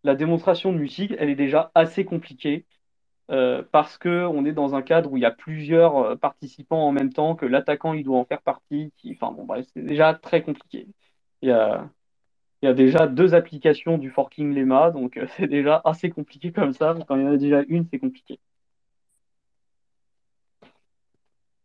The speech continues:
Voilà, je sais pas si ça peut, euh, après, euh...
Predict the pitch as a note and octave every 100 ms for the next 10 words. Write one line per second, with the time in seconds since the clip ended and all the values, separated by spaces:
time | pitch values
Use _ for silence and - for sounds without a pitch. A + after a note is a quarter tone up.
0 | _ _ _ _ _ _ _ _ - A#2+
1 | G2 - _ _ - B2+ - - A2 -
2 | A#2+ A2 G2+ _ _ _ _ _ - A#2
3 | - D3+ C#3+ A#2+ A2 A2